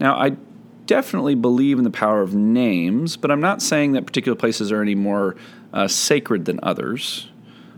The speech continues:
Uh, but it does feel that certain places have kind of an ethereal,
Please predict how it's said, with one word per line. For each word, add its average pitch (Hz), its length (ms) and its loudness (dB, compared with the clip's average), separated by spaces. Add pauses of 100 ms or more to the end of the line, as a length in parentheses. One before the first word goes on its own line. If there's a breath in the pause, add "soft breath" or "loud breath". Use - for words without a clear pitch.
(180 loud breath)
Uh, 120 180 2
but 143 160 0
it 190 60 -2
does 339 160 0
feel 381 180 2
that 214 140 2
certain 175 340 0
places 156 500 0
have 120 340 0
kind 151 180 -2
of 135 60 -2
an 127 80 2
ethereal, 117 840 0